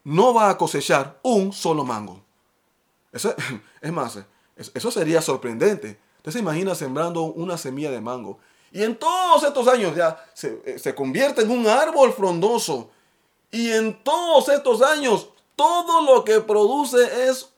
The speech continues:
un solo mango. <laughs> Eso sería, eso sería algo trascendental, diría yo,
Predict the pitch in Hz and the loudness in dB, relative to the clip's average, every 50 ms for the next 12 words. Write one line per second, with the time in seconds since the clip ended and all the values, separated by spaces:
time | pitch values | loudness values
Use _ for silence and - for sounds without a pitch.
0 | _ _ - 320 330 339 349 349 359 349 359 359 - - - - - 466 427 392 | _ _ -4 -2 0 0 0 0 -2 -6 -10 -12 -12 -12 -10 -8 -4 -4 -2 0
1 | 359 320 320 311 294 285 285 269 277 277 294 330 339 330 320 330 302 254 208 175 | 0 0 0 2 2 2 2 0 -2 -6 -6 -4 -2 0 0 2 4 4 6 6
2 | 160 143 135 120 107 - _ _ _ _ _ _ _ _ _ _ - _ 277 - | 6 6 2 -2 -8 -14 _ _ _ _ _ _ _ _ _ _ -10 _ -8 -8
3 | - 202 - - _ _ _ _ _ _ _ _ _ _ _ 156 151 - 302 - | -6 -10 -14 -16 _ _ _ _ _ _ _ _ _ _ _ 0 0 0 4 6
4 | 262 226 214 226 240 226 220 - - 156 - - - - - - 104 101 - _ | 6 6 6 6 4 2 2 -4 -8 -12 -14 -14 -20 -20 -16 -16 -16 -16 -16 _
5 | _ - - 277 330 320 254 226 208 190 185 165 151 147 214 320 392 339 285 196 | _ -10 -8 -6 2 4 6 6 6 6 4 6 6 6 4 4 2 2 0 2
6 | 190 170 165 160 151 117 - - - _ _ _ _ _ _ _ _ _ _ _ | 2 4 4 2 0 -2 -6 -10 -16 _ _ _ _ _ _ _ _ _ _ _
7 | - 143 139 131 131 - - 143 139 131 131 131 131 131 127 123 - 240 311 480 | -4 -2 -2 -2 -2 -2 -2 -2 -2 -2 0 0 0 0 -2 -2 0 2 2 2
8 | 392 277 214 175 160 175 180 165 151 139 147 254 311 339 285 151 123 - | 0 0 -2 -2 -2 2 2 2 2 2 0 -2 0 0 0 0 -2 -6